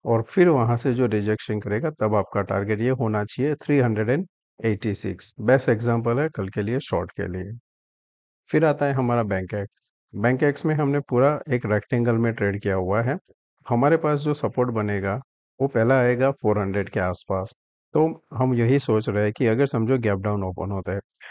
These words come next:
वन सिक्सटी के आसपास, होल्ड नहीं करते पर बाउंस करेंगे, तो क्या हो जाएगा, ये दोनों के बीच में ही यहाँ पे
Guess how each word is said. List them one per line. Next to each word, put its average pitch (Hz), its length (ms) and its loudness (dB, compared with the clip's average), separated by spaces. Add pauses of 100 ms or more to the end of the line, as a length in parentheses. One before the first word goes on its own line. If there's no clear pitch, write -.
(200)
वन 131 220 2
सिक्सटी 117 460 0
के 120 100 -2
आसपास, 90 540 -4 (460)
होल्ड 156 220 8
नहीं 151 180 4
करते 139 280 2
पर 139 140 0
बाउंस 120 400 2
करेंगे, 107 440 2
तो 143 280 -4
क्या 139 160 2
हो 131 180 2
जाएगा, 110 280 2
ये 143 220 2
दोनों 127 280 2
के 143 120 0
बीच 110 260 -4
में 123 140 0
ही 131 100 0
यहाँ 107 200 0
पे 135 200 -4